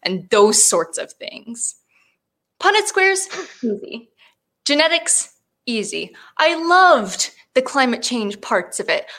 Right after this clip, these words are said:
Speaker 1: I loved ecology. Don't get me started on cells or any physiology things because
Speaker 2: <laughs>
Speaker 1: I do not know. <laughs>
Speaker 2: It's so weird talking to someone who's, who's studied science and, like,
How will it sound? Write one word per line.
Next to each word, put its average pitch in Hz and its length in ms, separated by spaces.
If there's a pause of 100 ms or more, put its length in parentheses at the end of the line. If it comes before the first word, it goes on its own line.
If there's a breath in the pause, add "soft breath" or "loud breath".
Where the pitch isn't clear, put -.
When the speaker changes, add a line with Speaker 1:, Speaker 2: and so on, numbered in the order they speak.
Speaker 1:
I 359 120
loved 339 360
ecology. 208 840 (760 soft breath)
Don't 277 280
get 262 160
me 254 100
started 202 340
on 190 160
cells 269 640
or 202 160
any 202 240
physiology 233 920
things 302 580 (320 soft breath)
because 214 260 (180)
Speaker 2:
<laughs> - 180
Speaker 1:
I 233 140
do 233 200
not 220 240
know. 196 300 (100)
<laughs> 233 240 (1800 loud breath)
Speaker 2:
It's 202 180
so 233 380
weird 180 520
talking 156 300
to 151 80
someone 147 320
who's, 127 340
who's 113 320
studied 123 400
science 131 560
and, 127 140
like, 135 240